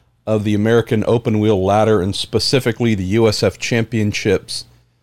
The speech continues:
And then finally, our original partner, longstanding partner,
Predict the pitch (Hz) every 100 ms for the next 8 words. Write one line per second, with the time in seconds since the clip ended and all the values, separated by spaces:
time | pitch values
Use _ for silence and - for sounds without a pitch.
0 | _ _ - 117 113 - 127 135 135 127
1 | 120 143 135 156 196 190 - 170 151 170
2 | 160 - - 131 156 - 160 156 147 -
3 | 139 113 139